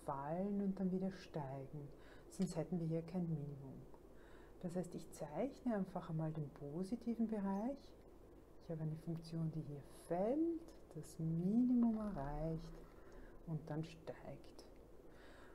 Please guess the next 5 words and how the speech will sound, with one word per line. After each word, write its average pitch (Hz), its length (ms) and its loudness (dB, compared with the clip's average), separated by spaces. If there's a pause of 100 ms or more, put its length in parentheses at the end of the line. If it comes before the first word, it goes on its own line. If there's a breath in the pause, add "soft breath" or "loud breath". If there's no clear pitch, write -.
(220 loud breath)
Und 180 200 2
genau 175 540 6
die - 120 0
gleiche 214 800 0 (880)
Funktion 156 480 -4